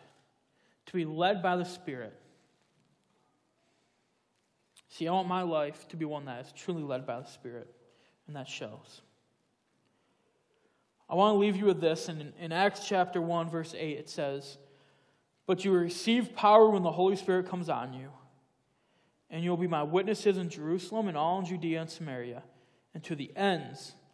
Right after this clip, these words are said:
of the earth." If you have received the power of the Spirit and are not witnessing to people,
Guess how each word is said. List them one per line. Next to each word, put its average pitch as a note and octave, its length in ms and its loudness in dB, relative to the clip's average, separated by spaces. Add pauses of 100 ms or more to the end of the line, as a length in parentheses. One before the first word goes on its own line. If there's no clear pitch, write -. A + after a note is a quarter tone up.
of D3+ 120 -8
the C#3+ 180 -6
earth." C3 360 -8 (1700)
If C#3 120 -6
you G#3 60 12
have G#3+ 100 8
received B3 360 0
the B3+ 60 2
power A3+ 240 8
of A#3 80 8
the A3 60 2
Spirit G3+ 440 4
and F3+ 80 0
are D#3+ 120 0
not E3+ 380 0 (220)
witnessing A3+ 600 10
to A#3+ 80 0
people, D3+ 640 -4